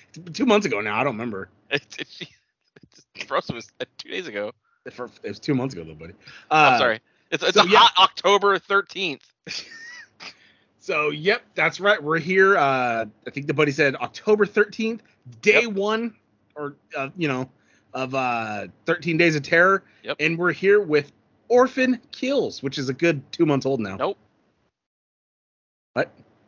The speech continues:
Speaker 2: Nope, wrong title.
Speaker 1: Oh, sorry. Uh, uh, sorry. Orphan Ends. That new one, right?
Speaker 2: Nobody.
Speaker 1: What?
Speaker 2: Orphan First Kill.
Speaker 1: Oh.
Speaker 2: Oh, we are gonna have to put that Halloween on this list, aren't we?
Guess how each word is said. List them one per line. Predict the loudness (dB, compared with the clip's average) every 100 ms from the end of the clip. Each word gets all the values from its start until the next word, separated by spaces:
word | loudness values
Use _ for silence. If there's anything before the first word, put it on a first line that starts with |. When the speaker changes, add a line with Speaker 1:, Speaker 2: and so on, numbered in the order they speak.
| _ _ -14
Speaker 2:
Nope, | -12 -6
wrong | -2
title. | 0 0 -2 _ _ _ _ _ _ _ _
Speaker 1:
Oh, | -2
sorry. | 2 2 2
Uh, | 0 2 0
uh, |
sorry. | 2 -2 2
Orphan | 2 4 2
Ends. | 2 0 -6 -18 _ _ _ _ _ _ -8
That | -2
new | 0
one, | -2
right? | -6 -10 _ _ -20 _ _
Speaker 2:
Nobody. | -6 -4 -2 -4 -6 -12 _ _ _ _ _ _ _
Speaker 1:
What? | -8 -8 -12 _ _ _ _ _
Speaker 2:
Orphan | -6 -6 -4 -6 -6 -14 _
First | -2 -2 -6
Kill. | -10 -10 -10 -12 _ _ _ _ _
Speaker 1:
Oh. | -6 -6 -10 _ -20 _ _ _ 4
Speaker 2:
Oh, | 6
we | 6
are | 6
gonna | 4
have | 0
to | -6
put | -4 -4 0
that | 2 2 0 _
Halloween | -4 -2 -2 -4
on | -6
this | -8 -14
list, | -12
aren't | -10 -8
we? | -10 -14